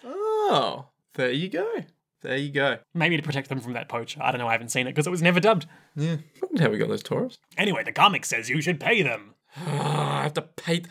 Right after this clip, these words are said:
Speaker 1: all right. Checks his
Speaker 2: There's only a
Speaker 1: pockets.
Speaker 2: minute and ten seconds left. <laughs>
Speaker 1: He checks his pockets and goes, "Oh no. I left my wallet back at the hotel room."
Speaker 2: Oh no. "Hey, uh, Boingo, I gave you a coin purse in case you got lost, right?"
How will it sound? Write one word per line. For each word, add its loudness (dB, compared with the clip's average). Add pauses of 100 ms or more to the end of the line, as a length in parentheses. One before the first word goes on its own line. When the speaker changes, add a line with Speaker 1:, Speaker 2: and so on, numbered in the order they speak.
(140)
Speaker 1:
all 6
right. 6 (220)
Checks 6
his -2
Speaker 2:
There's 8
only 10
a 12
Speaker 1:
pockets. 10
Speaker 2:
minute 8
and 8
ten 6
seconds 6
left. 4
<laughs> -16 (180)
Speaker 1:
He 2
checks 6
his -6
pockets -4
and -6
goes, -4 (300)
"Oh -4
no. -4 (220)
I -2
left 0
my 0
wallet 2
back 0
at -20
the -8
hotel 2
room." 0 (180)
Speaker 2:
Oh 6
no. 8 (120)
"Hey, 4
uh, 8 (360)
Boingo, 6
I 4
gave 0
you 4
a 4
coin 0
purse 2
in 4
case 2
you 0
got 4
lost, 2
right?" 4